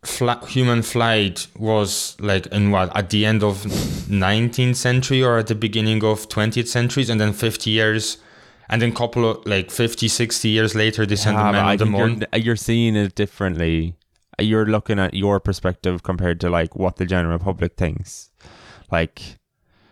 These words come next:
Speaker 2: I just think this is, it is, uh, something that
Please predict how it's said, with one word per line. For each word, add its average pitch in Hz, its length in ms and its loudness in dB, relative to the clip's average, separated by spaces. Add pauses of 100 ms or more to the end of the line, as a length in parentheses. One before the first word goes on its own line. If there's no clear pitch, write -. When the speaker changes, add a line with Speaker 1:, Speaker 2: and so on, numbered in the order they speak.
(880)
Speaker 2:
I 92 60 0
just 92 260 -4
think 92 400 0
this - 220 -2
is, 87 300 -4
it 95 80 0
is, 87 340 0
uh, 82 560 0
something 87 320 -4
that 85 160 -2